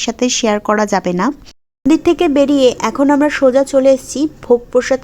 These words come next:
খাওয়ার উদ্দেশ্যে। এটা হলো গদা ভবনের ভোগ প্রসাদের লাইন। এইখানে এরকমভাবেই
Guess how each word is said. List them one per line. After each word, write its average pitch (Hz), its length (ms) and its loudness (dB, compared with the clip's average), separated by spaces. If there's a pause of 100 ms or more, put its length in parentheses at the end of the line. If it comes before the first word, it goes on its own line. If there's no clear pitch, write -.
খাওয়ার 220 240 0 (100)
উদ্দেশ্যে। 202 500 -8 (460)
এটা 277 220 2
হলো 269 160 4 (180)
গদা 214 260 0
ভবনের 240 400 -2 (120)
ভোগ 214 120 -4 (120)
প্রসাদের 233 440 0 (160)
লাইন। 190 200 -2 (380)
এইখানে 254 420 0 (140)
এরকমভাবেই 277 640 0